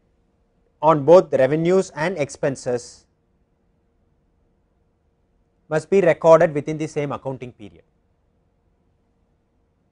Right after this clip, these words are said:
So, both the effects for, let us say, a sales generating item, I mean, a sales generating event,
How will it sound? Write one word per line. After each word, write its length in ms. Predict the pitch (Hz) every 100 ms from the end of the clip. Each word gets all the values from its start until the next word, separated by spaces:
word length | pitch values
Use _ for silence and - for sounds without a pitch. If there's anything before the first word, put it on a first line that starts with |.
| _ _ _ _ _ _ _ _ _ _ _ _
So, 140 | - 160
both 360 | 147 190 247
the 100 | 240
effects 640 | 202 - 202 - - - -
for, 380 | 156 151 139 143
let 140 | 139
us 80 | 139
say, 140 | 160
a 60 | 139
sales 300 | - 143 131
generating 480 | 131 117 113 113 98
item, 300 | 92 87 85 117
I 60 |
mean, 160 | 120 113
a 40 |
sales 280 | - 127 120
generating 480 | 117 110 104 104 104 117
event, 260 | 113 92